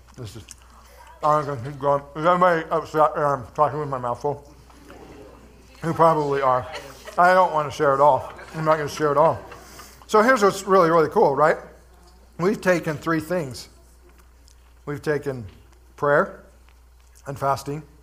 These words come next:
and God's word, and we're, and we're putting them all together. Oh yeah, that's, that's gonna work.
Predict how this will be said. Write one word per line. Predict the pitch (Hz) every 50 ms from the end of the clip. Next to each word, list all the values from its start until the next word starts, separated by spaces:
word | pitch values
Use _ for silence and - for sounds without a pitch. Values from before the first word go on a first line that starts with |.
| _ _ _ _ _ _ _ _
and | - 139
God's | 127 135 127 113 127
word, | 147 165 147 123 - - - -
and | 139
we're, | 127 120 117 -
and | 135 123
we're | 113
putting | 104 87 127 117
them | 110 110
all | 107
together. | 107 107 104 104 101 98 - - - - _ _ _ - - - - - - - - - - - -
Oh | 131 123
yeah, | 123 110 101 - - - - - _ _ - -
that's, | - 139 135 135 - - - - - _ _ _ - _ _ _ _ _ _ _ _ _ _ _ -
that's | 143 156 170 165 -
gonna | - 156 147 139 123
work. | 120 127 131 127 127